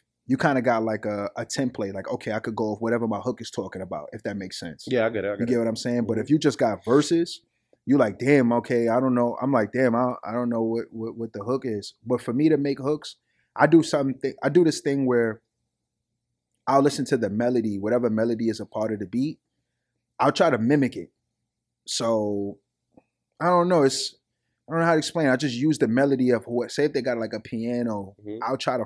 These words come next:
Speaker 1: follow, like, the melody of the piano and put words to the piano, if that makes sense, um, to make it easier for me. Um, I don't know, like, yeah, it depends sometimes if the hook,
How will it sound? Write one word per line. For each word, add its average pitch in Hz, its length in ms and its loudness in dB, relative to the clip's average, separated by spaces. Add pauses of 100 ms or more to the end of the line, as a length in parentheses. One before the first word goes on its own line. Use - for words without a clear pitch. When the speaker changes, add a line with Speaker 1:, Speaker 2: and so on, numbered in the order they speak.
(120)
Speaker 1:
follow, 120 240 -2
like, 113 200 -2
the 104 100 -6
melody 113 420 -2
of 107 80 -4
the 101 80 -10
piano 117 480 -4
and 110 160 -12
put 123 180 -4
words 113 360 -4
to 110 80 -6
the 104 80 -8
piano, 101 480 -10
if - 80 -20
that 104 160 -6
makes 98 200 -12
sense, 87 340 -14 (440)
um, 95 640 -10
to 110 100 -8
make 113 240 -4
it 98 160 -8
easier 113 320 -4
for 104 160 -10
me. 95 220 -12 (160)
Um, 131 440 -6
I 156 60 -2
don't 196 200 2
know, 190 180 0
like, 120 340 -4 (540)
yeah, 117 340 -4 (240)
it 160 140 0
depends 185 420 2
sometimes 113 420 -4
if 107 160 -6
the 101 120 -8
hook, 120 320 -2